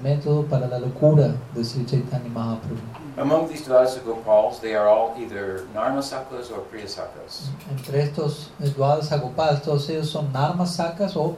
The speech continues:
Speaker 1: Priyasakas.
Speaker 2: Means that their, their Sakya Bhav is exclusively Sakya Bhav, or some of them have Sakya Bhav mixed with Madhurya.
Speaker 1: Lo cual significa que el Sakya Bhav de ellos es Sakya Bhav exclusivo,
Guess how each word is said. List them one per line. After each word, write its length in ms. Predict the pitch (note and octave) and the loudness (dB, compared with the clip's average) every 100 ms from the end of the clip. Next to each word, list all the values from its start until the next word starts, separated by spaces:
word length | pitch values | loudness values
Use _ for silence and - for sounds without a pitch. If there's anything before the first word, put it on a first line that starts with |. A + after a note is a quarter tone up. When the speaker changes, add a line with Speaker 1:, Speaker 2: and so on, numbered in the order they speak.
| - | -2
Speaker 1:
Priyasakas. 800 | C#3+ C#3 - B2+ A#2 A2 - - - - A#2+ | 2 2 2 0 -2 -4 -8 -12 -20 -20 -18
Speaker 2:
Means 180 | B2 A#2 | -16 -16
that 120 | A2 | -10
their, 480 | A2 G#2 G2 F#2 F2 - | -6 -4 -2 -4 -8 -12
their 180 | F#2+ F2+ | -10 -10
Sakya 340 | B2 B2 A#2 | -8 -10 -10
Bhav 340 | G2 G2 F#2+ F#2 | -4 -2 -2 -6
is 320 | F2 - - - | -12 -16 -20 -20
exclusively 540 | - - C3 C3+ C3 C3+ | -20 -16 -14 -14 -14 -12
Sakya 360 | - B2+ B2+ | -6 -6 -6
Bhav, 320 | B2+ A#2+ B2 A#2+ - - - | -2 0 0 -2 -8 -20 -14
or 180 | G2+ G2 | -8 -8
some 160 | G2+ A2+ | -8 -12
of 120 | A2 | -14
them 160 | G#2+ G2+ F#2+ | -14 -12 -12
have 120 | G#2+ G#2 - - - | -12 -14 -18 -20 -20
Sakya 360 | - C3 C3 B2 | -12 -10 -10 -6
Bhav 260 | A#2 A#2 A#2 - - - - - | -2 -2 -2 -12 -20 -20 -20 -18
mixed 200 | A#2 - | -16 -14
with 100 | A2 F#2+ | -16 -12
Madhurya. 420 | G2 F#2+ F2+ - - | -12 -10 -12 -14 -8
Speaker 1:
Lo 60 | C3+ | -4
cual 220 | D3 C#3+ | 0 0
significa 500 | D3 C#3 C3+ C#3+ C#3+ | 0 -2 0 0 0
que 80 | C#3 | 0
el 80 | C3 | -2
Sakya 380 | - D3+ - C3+ | 0 -2 -2 -4
Bhav 260 | C#3 C#3+ | -4 -4
de 180 | C#3 D3 | -4 -2
ellos 200 | D3 - | -2 -2
es 120 | C#3 | -2
Sakya 400 | - C#3+ C#3+ C#3+ | 0 0 2 4
Bhav 200 | C3 C3 | 6 6
exclusivo, 800 | C3 - - C#3+ - F#3 G3 G3 | 4 -2 2 2 2 2 2 2